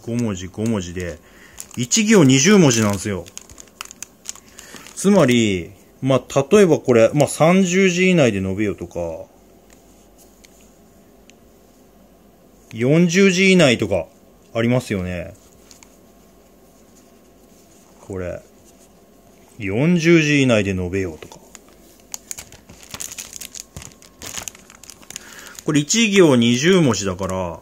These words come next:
四十字以内なら二行以内に書けばいいってことになりますね。まあ、つまり、あの、文字数制限のあるこういう問題の、まあ、回答用紙として使えるなって思ったんですよね。で、あと、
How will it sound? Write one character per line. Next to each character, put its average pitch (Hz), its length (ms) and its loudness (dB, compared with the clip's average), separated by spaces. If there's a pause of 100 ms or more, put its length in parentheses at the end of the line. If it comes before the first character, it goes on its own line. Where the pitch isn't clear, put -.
(420)
四 160 240 2
十 214 180 0
字 208 160 -2
以 208 60 0
内 160 160 2
な 113 100 2
ら 101 120 0
二 127 200 0
行 196 220 0
以 208 100 0
内 180 160 2
に 110 160 -2
書 131 80 -6
け 120 140 -6
ば 98 120 -8
い 90 120 -8
い - 20 -12
っ - 40 -18
て - 120 -18
こ 87 120 -18
と 101 100 -12
に 92 80 -10
な 80 80 -14
り 82 80 -18
ま 82 120 -18
す - 120 -20
ね。 - 120 -20 (840)
ま 117 60 -10
あ、 - 20 -12
つ - 140 -4
ま 220 160 4
り、 120 160 2
あ 101 100 0
の、 90 480 -8 (600)
文 110 200 -2
字 185 140 -2
数 208 240 -4
制 214 320 0
限 139 240 2
の 104 220 2
あ 101 40 2
る 101 340 -2
こ 107 220 -6
う 104 60 0
い 101 300 -4
う - 80 -10 (100)
問 110 320 -4
題 107 260 0
の、 113 540 -2
ま 120 160 -2
あ、 - 100 -4
回 160 220 0
答 196 200 2
用 202 180 0
紙 - 60 -2
と - 140 -4
し - 120 -2
て 101 100 -10
使 - 300 -2
え 120 60 2
る 123 60 -2
な 131 120 -2
っ - 20 -6
て - 100 -12
思 90 160 -4
っ - 20 -14
た - 160 -14
ん - 20 -14
で 92 60 -16
す - 80 -20
よ 82 100 -16
ね。 - 200 -12 (680)
で、 131 80 -2
あ 160 80 2
と、 127 260 -2